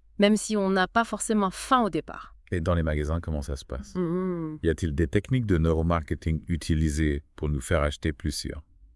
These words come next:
Speaker 1: Bien sûr. Vous avez sûrement remarqué que les produits les plus chers sont souvent placés à hauteur des yeux.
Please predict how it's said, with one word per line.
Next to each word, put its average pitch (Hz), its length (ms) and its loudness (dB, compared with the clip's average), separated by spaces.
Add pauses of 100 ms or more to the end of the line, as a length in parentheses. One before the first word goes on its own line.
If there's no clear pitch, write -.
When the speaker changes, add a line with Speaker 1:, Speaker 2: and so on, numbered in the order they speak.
(140)
Speaker 1:
Bien 151 180 -12
sûr. 240 420 -6 (1500)
Vous 233 220 4
avez 269 120 6
sûrement 294 280 4
remarqué 285 580 2
que 220 100 2
les 196 180 4
produits 196 500 -2
les 180 120 2
plus 175 180 -10
chers 262 360 2
sont 185 220 -2
souvent 233 440 -2
placés 208 560 2
à 175 220 2 (120)
hauteur 233 320 4
des 185 260 0
yeux. 151 100 -6